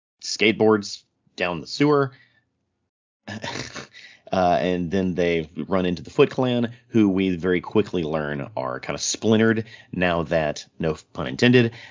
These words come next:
uh, now that the Shredder is in jail after the adventures of the first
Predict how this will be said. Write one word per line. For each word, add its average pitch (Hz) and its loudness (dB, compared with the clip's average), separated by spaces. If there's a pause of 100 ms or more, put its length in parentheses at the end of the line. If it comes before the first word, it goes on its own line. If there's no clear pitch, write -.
uh, 85 0
now 95 2
that 90 2
the 78 -6
Shredder 85 0
is 76 -2
in 80 -4
jail 80 -2
after 78 0
the 78 0
adventures 71 -4
of 65 -4
the 71 -4
first 95 -2